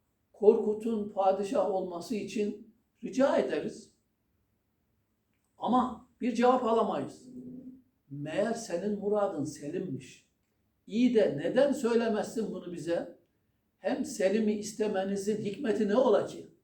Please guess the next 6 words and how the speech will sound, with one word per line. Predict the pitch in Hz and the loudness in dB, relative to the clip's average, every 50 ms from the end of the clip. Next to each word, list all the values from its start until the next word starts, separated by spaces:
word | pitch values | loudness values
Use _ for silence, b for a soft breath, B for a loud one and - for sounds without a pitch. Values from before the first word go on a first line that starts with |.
| _ _ _ _ - | _ _ _ _ -10
<clears throat> | - 254 - 240 254 - - - - - _ _ _ _ - | -8 -4 -2 -2 -4 -4 -6 -14 -18 -20 _ _ _ _ -8
Buyurdu | 151 151 156 156 156 - - 151 | -8 -4 -2 -2 2 2 2 2
ki, | - 220 220 214 220 - - - - _ _ _ _ _ _ _ _ _ _ _ _ _ _ _ - | 2 0 0 0 -2 -6 -10 -14 -20 _ _ _ _ _ _ _ _ _ _ _ _ _ _ _ -2
"Ey | 170 202 202 - - | 4 4 4 4 4
hocamın | 170 170 - 156 156 156 147 139 127 | 0 -2 -2 -2 -4 -4 -4 -6 -6
kızı, | - 156 135 - 127 113 - - - | -6 -4 -4 -4 -4 -6 -6 -10 -18